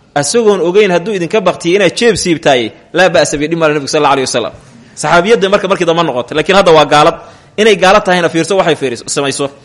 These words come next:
Soo muusa oran qofkii guriga gala waa aamin. Markii hore Abu Sufyaan maxaa loo dirsada? Ilaal uu ahaayo, inuu Muxamed iyo meelaha cadowga iska soo ilaaliya, soo ma ahayn? Nin dhan oo dadka war sugahayaan oo ilaalo ah buu ahaa.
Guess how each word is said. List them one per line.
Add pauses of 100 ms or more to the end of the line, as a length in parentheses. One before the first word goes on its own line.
(140)
Soo
muusa
oran
qofkii
guriga
gala
waa (120)
aamin. (560)
Markii
hore
Abu
Sufyaan
maxaa
loo
dirsada? (2000)
Ilaal
uu
ahaayo,
inuu
Muxamed
iyo
meelaha
cadowga
iska
soo
ilaaliya,
soo
ma
ahayn? (440)
Nin
dhan
oo
dadka
war
sugahayaan
oo
ilaalo
ah
buu
ahaa.